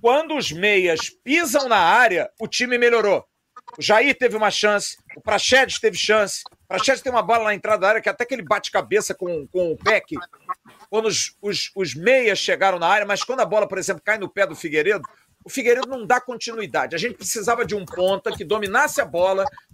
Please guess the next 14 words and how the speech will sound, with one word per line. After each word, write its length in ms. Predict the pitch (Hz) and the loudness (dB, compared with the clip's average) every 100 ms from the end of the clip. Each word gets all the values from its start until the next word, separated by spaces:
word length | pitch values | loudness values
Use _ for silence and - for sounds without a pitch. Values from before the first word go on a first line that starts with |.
| - _ _ - | -20 _ _ 2
dá 120 | 311 | 4
aquela 300 | 311 294 285 | 4 4 2
driblada, 600 | 208 220 240 277 - 143 - | 2 0 4 4 4 -2 -6
vai 220 | 123 285 | 2 2
no 120 | 302 220 | 2 -2
fundo, 540 | - 320 277 151 113 _ - | -2 0 0 -2 -8 _ -4
aprofunda 800 | 226 285 269 - - 381 320 233 | 0 2 2 0 -6 -6 -6 -4
o 60 | |
jogo. 340 | 170 196 165 - _ | -2 0 0 -2 _
O 80 | 185 | -8
time 240 | - 311 | -4 -2
sai 360 | 214 - 277 302 | -4 0 2 2
de 160 | 190 202 | -2 -12
trás. 520 | - 170 131 - - | 0 2 2 -4 -16